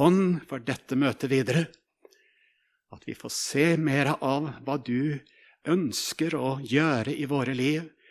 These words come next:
ved din ånd og ved ditt ord. Og så ber vi for, eh, Israel i dag.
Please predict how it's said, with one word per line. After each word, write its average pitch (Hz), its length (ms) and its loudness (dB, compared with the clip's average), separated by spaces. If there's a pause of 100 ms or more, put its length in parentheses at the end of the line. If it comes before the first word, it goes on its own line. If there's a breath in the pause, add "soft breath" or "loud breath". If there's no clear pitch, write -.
(260 soft breath)
ved 117 320 -4
din 127 240 0
ånd 110 400 0
og 120 160 -6
ved 117 160 -2
ditt 113 240 -6
ord. - 180 -10 (2750)
Og 131 100 -12
så 165 140 -4
ber 131 260 2
vi 135 140 0
for, 117 340 -4
eh, 110 220 -4 (260)
Israel 143 440 -2
i 147 60 2
dag. 151 300 2